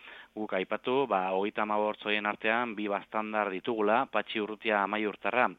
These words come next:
eta Juan Jose Petrikorena Elizondarra, eta beraiekin, ba, solastu izan gara, ez? E, nola zortzi urte pasatu diren, o-, orduz goztik,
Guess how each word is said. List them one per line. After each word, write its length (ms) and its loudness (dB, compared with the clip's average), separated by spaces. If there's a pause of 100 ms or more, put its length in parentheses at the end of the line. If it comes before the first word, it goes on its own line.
(220)
eta 220 0 (220)
Juan 140 -4
Jose 220 0
Petrikorena 540 -2 (420)
Elizondarra, 800 0 (400)
eta 280 2
beraiekin, 800 0
ba, 320 -4 (100)
solastu 380 -4
izan 280 -4
gara, 260 -2
ez? 80 -6 (140)
E, 80 -6 (280)
nola 280 2 (400)
zortzi 340 2
urte 280 0 (180)
pasatu 480 -2
diren, 340 -2
o-, 140 -10 (160)
orduz 240 -8
goztik, 480 -4